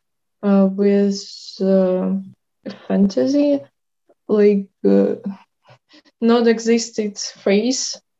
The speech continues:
some kind, uh, of, uh, ether world, word, and, uh,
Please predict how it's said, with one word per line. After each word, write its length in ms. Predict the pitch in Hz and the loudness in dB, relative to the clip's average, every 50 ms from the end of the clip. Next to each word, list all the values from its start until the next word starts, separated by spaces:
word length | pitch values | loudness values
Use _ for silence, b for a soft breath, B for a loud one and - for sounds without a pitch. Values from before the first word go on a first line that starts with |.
| _ _ _ _ _ _ _ | _ _ _ _ _ _ _
some 360 | - - - 214 202 196 196 | -20 -10 -6 -2 -2 -2 -2
kind, 380 | - 208 202 202 196 196 196 | 0 0 0 2 2 2 2
uh, 220 | 196 202 196 190 202 196 B B B B B - | 2 0 0 0 -2 -4 B B B B B -2
of, 380 | 196 190 196 190 - - - - | -2 -2 -2 -4 -8 -14 -10 -4
uh, 500 | 196 190 190 185 185 185 190 196 190 196 190 _ _ _ _ _ - - | 0 0 0 0 0 -2 -2 -2 -2 -4 -6 _ _ _ _ _ -10 -4
ether 640 | - 202 208 202 - - - 294 294 302 311 302 - _ _ _ _ _ _ _ - | -2 -2 -2 -4 -6 -4 -2 0 2 2 0 -2 -6 _ _ _ _ _ _ _ -10
world, 640 | 233 233 226 240 240 247 247 247 247 247 240 240 - _ _ _ - | -10 -8 -2 2 2 2 4 2 0 -2 -4 -6 -12 _ _ _ -12
word, 640 | - 202 208 214 220 220 220 208 208 - 220 220 220 B B B B B B B B - | -10 -4 -2 0 0 0 0 -2 -2 -2 -4 -4 -4 B B B B B B B B -8
and, 500 | 233 220 214 214 214 214 214 208 202 - | -6 -4 -2 -2 -2 -2 -2 -2 0 0
uh, 200 | 208 208 208 208 | 2 2 2 0